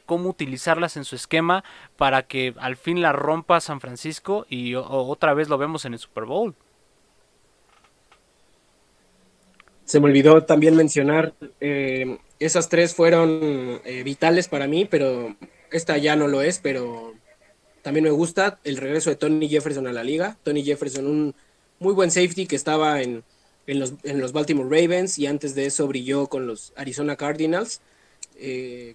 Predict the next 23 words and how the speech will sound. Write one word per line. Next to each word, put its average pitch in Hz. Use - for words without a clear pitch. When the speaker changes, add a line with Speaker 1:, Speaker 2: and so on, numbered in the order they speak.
Speaker 2:
creo 160
que 151
si 143
entra 147
con 135
buen 143
ritmo, 160
si 123
ha 139
cuidado 147
su 135
físico 160
y 135
ha 143
cuidado 139
su, 107
su, 113
su -
ejercitación, 127
eh, 123
creo 147
que 151
puede 135